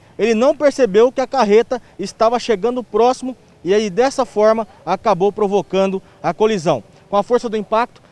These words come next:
a caminhonete foi arremessada contra o guarda-reio e teve bastante estragos. Provavelmente, ela tenha tido aí perca total. A Polícia Rodoviária Federal esteve no local, onde controlou o tráfego de veículos e colheu informações sobre essa situação,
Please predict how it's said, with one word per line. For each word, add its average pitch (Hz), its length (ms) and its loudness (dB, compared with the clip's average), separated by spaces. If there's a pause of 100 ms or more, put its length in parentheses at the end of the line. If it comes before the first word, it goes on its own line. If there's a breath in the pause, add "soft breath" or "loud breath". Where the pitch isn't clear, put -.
(140 soft breath)
a 139 80 -12
caminhonete 202 440 -2
foi 226 160 -2
arremessada 208 680 -2
contra 214 300 -4
o 185 40 0
guarda-reio 202 680 2 (380 soft breath)
e 160 80 -6
teve 233 280 4
bastante 247 580 0
estragos. 220 520 0 (320 soft breath)
Provavelmente, 240 800 2 (200 soft breath)
ela 196 220 2
tenha 214 300 -2
tido 196 280 -6
aí 190 280 2 (360 soft breath)
perca 233 360 2
total. 175 480 0 (340 soft breath)
A 151 100 -4
Polícia 247 300 -2
Rodoviária 233 440 2
Federal 220 400 2
esteve 220 360 0
no 208 80 -2
local, 196 480 2 (240 soft breath)
onde 196 200 -4
controlou 247 500 4
o - 20 -2
tráfego 208 360 -2
de 185 60 -6
veículos 190 400 -2
e 226 60 -10
colheu 247 440 4
informações 202 520 -2
sobre 175 180 -4
essa 170 140 -8
situação, 180 560 -2